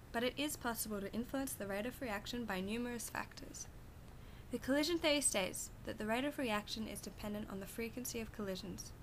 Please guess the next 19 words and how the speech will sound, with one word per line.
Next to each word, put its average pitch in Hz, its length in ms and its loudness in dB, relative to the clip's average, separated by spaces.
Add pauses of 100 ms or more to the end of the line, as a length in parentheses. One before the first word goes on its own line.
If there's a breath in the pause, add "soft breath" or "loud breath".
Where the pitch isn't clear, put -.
(500 loud breath)
However, 254 320 6
these 262 220 4
collisions 254 480 2
are - 120 -2
only 240 240 2
effective 202 560 -2
if 185 140 -6
they 196 120 -4
have 190 120 -4
enough 190 260 -2
activation 220 720 0
energy 190 380 -4
to 196 120 -8
break 190 340 -4
bonds 190 380 -4
to - 120 -8
begin 190 320 -2
the 185 80 0
reaction, 185 560 -2